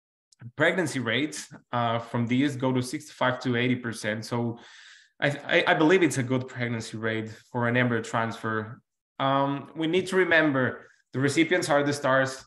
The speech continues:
of these programs, and it's very important to have at least more than one recipient per donor. We can, we can work with one and one,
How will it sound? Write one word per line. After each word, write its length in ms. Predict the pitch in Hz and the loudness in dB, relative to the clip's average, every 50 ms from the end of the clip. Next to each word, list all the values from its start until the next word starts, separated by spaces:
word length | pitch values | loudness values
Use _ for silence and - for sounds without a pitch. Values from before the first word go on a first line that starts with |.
| _ _ - | _ _ -6
of 220 | 135 127 123 120 | -4 -4 -2 0
these 200 | 127 131 123 127 - | 0 0 0 0 -2
programs, 680 | - 120 120 120 120 110 110 98 95 113 113 - - - | -4 -2 -2 -2 -2 -2 -2 -4 -4 -4 -4 -8 -10 -8
and 160 | - 131 131 | -6 -6 -4
it's 100 | 127 123 | -4 -2
very 240 | 123 139 143 147 151 | -2 0 0 0 0
important 520 | 143 131 - 139 135 127 131 - 123 113 | -2 -2 0 0 0 0 -2 -4 -8 -8
to 80 | - 113 | -8 -4
have 280 | 117 120 120 117 117 - - - _ _ _ _ _ - | 0 0 2 2 0 -2 -8 -16 _ _ _ _ _ -10
at 140 | - 131 127 | -8 -4 -2
least 260 | 127 143 139 139 143 | 0 -2 -2 -2 -2
more 260 | 139 139 143 151 156 | -2 2 2 4 4
than 220 | 147 143 135 127 123 | 4 2 0 0 0
one 220 | 123 131 131 127 | 0 0 0 0
recipient 500 | 117 120 - - 123 - - 113 113 107 | -2 -4 -4 -6 -8 -8 -8 -8 -8 -8
per 140 | - 110 107 | -8 -8 -6
donor. 560 | 107 113 104 104 101 80 73 107 123 110 - _ _ _ _ _ _ _ _ _ _ _ _ _ _ _ _ | -6 -6 -6 -6 -6 -8 -8 -10 -10 -12 -14 _ _ _ _ _ _ _ _ _ _ _ _ _ _ _ _
We 180 | 139 135 151 143 | -2 0 0 0
can, 500 | 147 - 165 165 170 175 180 156 - - | 2 2 2 4 4 4 2 -2 -4 -4
we 120 | 156 147 | -2 -2
can 360 | 139 143 165 160 170 175 151 135 | -2 0 0 0 0 0 0 0
work 280 | 131 135 127 120 120 123 | 2 2 2 0 0 -2
with 220 | 123 120 117 117 | -2 -2 -4 -4
one 260 | 123 120 123 123 123 | -4 -2 -2 -2 -2
and 120 | 117 113 110 | -2 -4 -2
one, 300 | 113 123 139 151 180 | 0 0 0 0 0